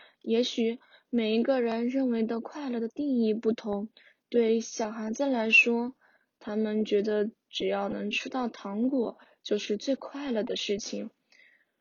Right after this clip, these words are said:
但长大以后，他的需求越来越大了，这是因为他的想法改变了。而对于现在的我来说，最快乐的一件事情就是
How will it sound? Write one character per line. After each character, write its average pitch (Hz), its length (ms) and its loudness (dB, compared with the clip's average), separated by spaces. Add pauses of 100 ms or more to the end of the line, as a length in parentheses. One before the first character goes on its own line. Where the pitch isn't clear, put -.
(200)
但 247 380 2
长 220 240 0
大 277 180 0
以 208 180 2
后， 240 380 0 (240)
他 - 140 -4
的 262 100 8
需 294 320 2
求 220 540 0 (140)
越 311 200 2
来 220 220 0
越 220 180 2
大 214 300 -2
了， 202 240 -6 (320)
这 302 160 -4
是 285 160 -4
因 285 200 0
为 269 300 0
他 285 140 -12
的 277 100 -6
想 254 340 -6
法 254 360 -10
改 233 200 -6
变 220 380 -2
了。 208 240 -10 (340)
而 233 220 0
对 294 220 0
于 262 140 4
现 294 280 -2
在 269 100 0
的 233 140 2
我 214 180 4
来 214 200 -2
说， 269 420 -4 (320)
最 233 200 4
快 226 220 0
乐 214 140 2
的 214 100 2
一 214 120 2
件 233 200 0
事 254 220 -2
情 214 260 0
就 247 160 0
是 240 360 4